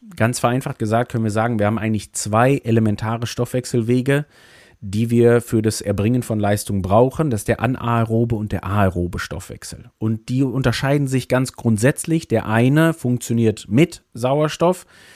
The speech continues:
der andere funktioniert ohne Sauerstoff. Und wenn wir das Ganze so ein bisschen auf den Triathlon beziehen,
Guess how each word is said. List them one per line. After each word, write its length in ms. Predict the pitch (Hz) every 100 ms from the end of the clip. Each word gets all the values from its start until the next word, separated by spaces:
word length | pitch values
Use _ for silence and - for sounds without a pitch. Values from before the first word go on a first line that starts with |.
| - _ -
der 140 | 98
andere 240 | 110 131 120
funktioniert 680 | 120 127 - 110 104 -
ohne 320 | 107 123 156
Sauerstoff. 760 | 160 156 165 170 - 202 226 - _ - - - - - _ _ _ -
Und 160 | 101
wenn 140 | 113 160
wir 60 |
das 140 | 160 -
Ganze 280 | 156 170 143
so 80 |
ein 40 | 120
bisschen 220 | 151 147
auf 120 | -
den 120 | 113
Triathlon 580 | 113 - 160 165 143 127
beziehen, 800 | 117 - - 139 156 185 226